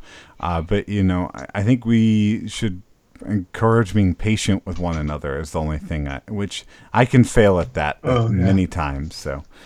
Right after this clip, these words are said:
Speaker 1: because we all, we, that s-, the Spirit works over time, right?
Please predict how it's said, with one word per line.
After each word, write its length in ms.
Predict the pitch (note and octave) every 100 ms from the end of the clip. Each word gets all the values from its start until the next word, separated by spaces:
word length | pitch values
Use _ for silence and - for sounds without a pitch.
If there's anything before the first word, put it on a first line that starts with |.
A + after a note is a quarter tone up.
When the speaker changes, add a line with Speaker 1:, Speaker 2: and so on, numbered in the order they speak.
| - _ -
Speaker 1:
because 320 | F#2 F2+ F2
we 180 | F#2 G2
all, 160 | F#2+ G2
we, 340 | F#2+ G2+ F#2+ G#2+ -
that 240 | F#2+ F2+ -
s-, 200 | - - _ _
the 80 | -
Spirit 320 | - - C#3
works 320 | A#2+ A#2 - G2+
over 160 | D#2+
time, 420 | D#2 - C#2 C#2+
right? 200 | D#2+ D#2+